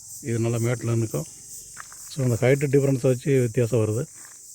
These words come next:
இந்த நாலு இடத்துல பெஸ்ட்டு ஒரு இடம். ரொம்ப தெள்ள தெளிவான ரிசல்ட் கொடுக்கு.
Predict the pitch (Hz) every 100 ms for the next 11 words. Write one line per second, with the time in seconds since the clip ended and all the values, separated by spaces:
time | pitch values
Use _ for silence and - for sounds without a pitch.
0 | - - - - - - - - - -
1 | - - - - - - - - - -
2 | 139 147 139 127 - - - - - -
3 | - - - - - - 110 110 131 139
4 | 135 143 123 127 - - 139 120 113 -
5 | - - - - - - - - - -
6 | - - - - - - - - - -
7 | - - - - - 156 170 - 156 160
8 | 180 165 165 165 160 156 135 143 139 135
9 | 110 98